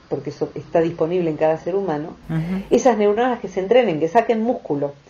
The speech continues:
Speaker 1: Y yo recomendaría allí, además de una terapia indis-, interdisciplinaria, alguna actividad psicofísica. Para mí la mejor son, la mejor es el, el yoga es una,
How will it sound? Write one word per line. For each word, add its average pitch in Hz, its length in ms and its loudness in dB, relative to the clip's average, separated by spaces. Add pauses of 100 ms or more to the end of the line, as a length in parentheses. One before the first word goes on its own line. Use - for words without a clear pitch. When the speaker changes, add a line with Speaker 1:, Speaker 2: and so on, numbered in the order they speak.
(260)
Speaker 1:
Y 160 80 -8
yo 160 180 4
recomendaría 208 680 2
allí, 202 240 0
además 156 420 0
de 180 220 2
una 147 200 -4
terapia 185 440 2
indis-, 208 320 -8
interdisciplinaria, 180 1080 -2 (380)
alguna 185 460 4
actividad 196 480 0
psicofísica. 165 840 -10 (180)
Para 147 180 -2
mí 202 200 0
la 240 100 0
mejor 196 300 -2
son, 214 380 -2 (180)
la 156 120 -4
mejor 175 300 -2
es 175 260 -2
el, 160 340 -4
el 156 180 -2
yoga 220 240 4
es 226 140 -8
una, 220 300 -4